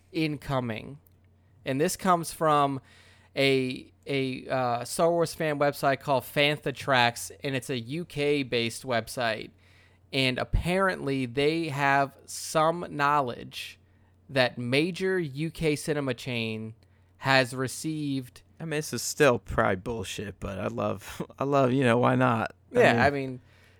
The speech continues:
Speaker 1: it could be bullshit. It could totally be bullshit. But according to them, a major U K cinema chain has received a package from Disney called, here it is, T T one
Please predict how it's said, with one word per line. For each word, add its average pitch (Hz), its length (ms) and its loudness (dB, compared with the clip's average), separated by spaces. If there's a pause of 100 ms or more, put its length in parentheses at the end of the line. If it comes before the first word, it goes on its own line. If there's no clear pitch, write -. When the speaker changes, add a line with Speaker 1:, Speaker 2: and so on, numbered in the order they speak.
(140)
Speaker 1:
it 180 220 0
could 240 260 8
be 247 120 0
bullshit. 214 400 2
It 180 80 -6
could 202 360 -4
totally 220 540 6
be 190 180 -2
bullshit. 165 680 -2
But 147 180 2
according 226 520 4
to 202 140 -2
them, 170 380 2
a 143 160 0
major 180 640 -2
U 156 280 -10
K 175 160 -4
cinema 156 280 -6
chain 151 200 -4
has 135 180 -2
received 175 920 -4 (480)
a 139 140 0
package 196 520 4
from 196 260 2
Disney 127 640 2 (260)
called, 120 680 6 (380)
here 131 240 0
it 139 60 2
is, - 460 -6 (720)
T 160 180 0
T 170 320 0
one 135 560 0